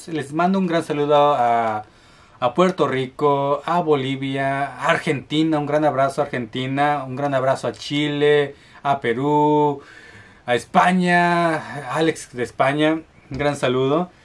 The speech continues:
Y no sé, hasta Colombia, un gran saludo también a, a Colombia. Y también a esas pequeñas personas que también me ven en, me ven en Estados Unidos, les mando un gran saludo y un fuerte abrazo. Eh, no me ha llegado la figura.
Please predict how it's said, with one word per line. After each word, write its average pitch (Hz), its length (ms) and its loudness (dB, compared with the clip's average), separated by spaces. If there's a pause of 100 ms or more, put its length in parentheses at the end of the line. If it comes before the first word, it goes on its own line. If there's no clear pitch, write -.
(280)
Y 151 120 -2
no 196 140 4
sé, 196 380 2
hasta 165 320 -2
Colombia, 196 380 2
un 185 80 2
gran 185 160 0
saludo 170 260 -2
también 151 260 -2
a, 151 180 -2
a 131 80 -2
Colombia. 135 540 0
Y 156 60 -2
también 160 220 0
a 185 60 0
esas 196 120 -6
pequeñas 170 300 -2
personas 151 300 -4
que - 100 -6
también 131 240 -6
me 139 120 -4
ven 139 160 -4
en, 143 240 -6 (140)
me 131 160 -6
ven 156 260 0
en 151 120 -4
Estados 143 340 -2
Unidos, 143 220 -4
les 120 120 -6
mando 139 220 0
un 135 80 -2
gran 143 180 -2
saludo 139 340 -2
y 143 100 -4
un 143 120 -2
fuerte 139 420 0
abrazo. 120 480 0 (920)
Eh, 165 380 4 (160)
no 196 140 0
me 247 100 0
ha 262 40 -4
llegado 220 280 4
la 240 80 2
figura. 160 380 0